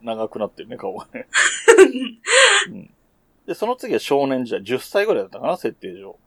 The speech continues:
Speaker 1: えっと、これがさっきお便りにあった機動戦士ガンダムジオリジンっていうやつの中に出てくる子供の頃のシャア。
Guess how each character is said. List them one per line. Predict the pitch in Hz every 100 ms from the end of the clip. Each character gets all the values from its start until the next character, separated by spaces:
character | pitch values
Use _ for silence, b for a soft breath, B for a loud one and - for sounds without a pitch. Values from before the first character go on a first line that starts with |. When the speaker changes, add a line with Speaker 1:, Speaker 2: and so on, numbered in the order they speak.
| _
Speaker 1:
え | 113
っ |
と、 | -
こ | - -
れ | 220
が | 277
さ | -
っ | 254 _
き | 117 120
お | 107
便 | - 185 143
り | 104
に | 104
あ |
っ | 98 _
た | - 101
機 | -
動 | 170 196
戦 | 233 208
士 | 156
ガ | 160
ン |
ダ | 165
ム | 170 151
ジ | 147 156
オ | 135
リ | 135
ジ | 123 107
ン | 95
っ |
て | - 104
い |
う |
や | 101
つ | 98 107
の | 127 170 113 - _ _ _ _ _ _ -
中 | - 120
に | 110
出 | 107
て |
く | 113 117
る | 139
子 | - 151
供 | 180 196
の | 208
頃 | 185 165 107
の | 92
シ | - -
ャ |
ア。 | 80